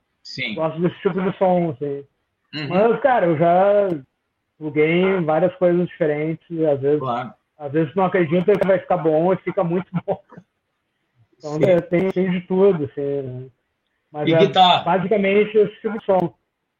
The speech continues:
Speaker 2: Então, guitarra pra, pra, pra show, assim, eu tenho preferido as guitarras tipo Fender, assim, que tem o braço reto, assim.
Speaker 1: Aham.
Speaker 2: Quebram, quebram com menos frequência, né?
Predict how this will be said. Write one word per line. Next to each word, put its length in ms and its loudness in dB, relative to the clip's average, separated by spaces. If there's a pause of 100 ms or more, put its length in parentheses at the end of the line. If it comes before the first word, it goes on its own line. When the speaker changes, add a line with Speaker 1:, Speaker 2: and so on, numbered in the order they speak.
(140)
Speaker 2:
Então, 200 0
guitarra 440 2
pra, 160 2 (160)
pra, 640 4 (220)
pra 220 -2 (140)
show, 440 4
assim, 160 -4
eu 180 2
tenho 140 0
preferido 580 2
as 100 -4
guitarras 480 0 (320)
tipo 280 -6
Fender, 520 2
assim, 260 -6
que 100 -20
tem 120 -2
o 260 -2 (720)
braço 600 -2 (340)
reto, 480 -4
assim. 380 -6 (420)
Speaker 1:
Aham. 460 -2 (420)
Speaker 2:
Quebram, 540 0
quebram 380 0
com 100 0
menos 260 2
frequência, 580 2
né? 240 -10